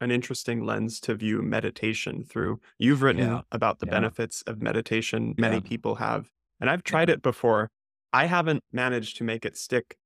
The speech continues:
Speaker 1: as a habit. And I think two
Speaker 2: Yeah.
Speaker 1: things usually happen. The first is that if I try and sit still, not thinking about anything,
Speaker 2: Right.
Speaker 1: usually thoughts just come, whether it's thinking
Speaker 2: Yes.
Speaker 1: about past memories or
Speaker 2: Yeah.
Speaker 1: planning,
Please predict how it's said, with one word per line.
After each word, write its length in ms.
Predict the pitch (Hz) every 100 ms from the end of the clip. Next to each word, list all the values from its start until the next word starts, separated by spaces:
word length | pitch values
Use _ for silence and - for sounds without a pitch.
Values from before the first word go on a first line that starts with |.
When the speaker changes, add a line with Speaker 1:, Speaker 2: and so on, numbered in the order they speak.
| _ -
Speaker 1:
as 160 | 113
a 80 | 110
habit. 460 | 120 131 113 113 -
And 360 | 131 120 113 113 -
I 80 | 127
think 220 | - 185
two 160 | - 196
Speaker 2:
Yeah. 120 | 107
Speaker 1:
things 260 | 151 127
usually 360 | 117 123 120 113
happen. 460 | 117 117 110 107 113 _ -
The 100 | 117
first 360 | - 190 -
is 140 | 131 107
that 220 | 113 -
if 140 | 113
I 100 | 117
try 260 | 110 127 120
and 160 | 117
sit 220 | 113 - -
still, 420 | - 117 104 - _ _
not 300 | - 120 135
thinking 360 | - 110 110 95
about 240 | 98 110
anything, 520 | 104 110 - 123 107 -
Speaker 2:
Right. 340 | 98 92 90 95
Speaker 1:
usually 600 | 165 170 143 123 120 - _ _
thoughts 260 | 139 135 -
just 240 | - -
come, 400 | - 135 107 113 -
whether 280 | 127 120
it's 180 | 113 107
thinking 280 | 101 95 117
Speaker 2:
Yes. 100 | 113
Speaker 1:
about 180 | 110 -
past 340 | - 127 -
memories 540 | 120 117 117 117 113 -
or 180 | 120 107
Speaker 2:
Yeah. 120 | 87
Speaker 1:
planning, 540 | 131 123 120 117 120